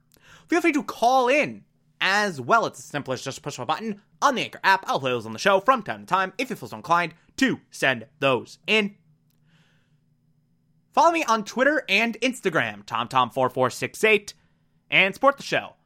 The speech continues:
Patreon dot com slash Thomas Clark. Pledge just a dollar a month. I appreciate everything I get through there. If you become a patron, you can also get access to the Television Archive Supplemental, which I'll be putting up there once every month. Or, if that's not work for you,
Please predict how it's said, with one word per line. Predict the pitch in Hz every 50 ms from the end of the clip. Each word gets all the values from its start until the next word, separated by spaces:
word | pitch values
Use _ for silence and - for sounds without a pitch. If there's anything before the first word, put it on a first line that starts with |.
| _ _ _ -
Patreon | 143 147 - 156 147 143
dot | 139 139 139 -
com | 147 147 143 143
slash | - - 156 156 151 -
Thomas | - 147 170 165 -
Clark. | - 240 226 - - -
Pledge | 131 131 -
just | - 120 -
a | 120
dollar | 110 107 107 110
a | 131
month. | 190 208 202 202 - _ _ _ -
I | 262
appreciate | 262 - 226 226 - 226 220 214 214 _
everything | - 254 208 - 135 120
I | 120
get | 110 107 - _
through | _ - 107 104 104
there. | 120 185 190 190 190 190 - _ _ _ _ _ -
If | 123 -
you | -
become | 104 - 156 180 180
a | 160
patron, | 185 180 180 180 156
you | 113
can | - 104
also | 117 117 -
get | 117 120 123
access | 120 120 - - - 127 120 - - _
to | - - 113 107 104 104 101 98 _ _ _ _ _ _
the | - -
Television | - 139 131 120 120 113 127
Archive | 120 117 - 120 117 113
Supplemental, | - 120 - 110 135 185 185 - 196 180 - - _ _ _
which | - -
I'll | 123 113 110
be | 113
putting | 101 120 117 117 117
up | 117 - -
there | 127 120 117 113 110 - _
once | - 147 147 120 101 - - - _ _ _
every | 135 139 120 104 101 - - 90 90
month. | - 143 190 208 202 185 - _ _ _ _ _ _ _
Or, | 269 285 262 208 185 196 196 - -
if | - 131 -
that's | 180 - -
not | 185 160
work | 151 139 -
for | - 139
you, | 131 127 135 160 165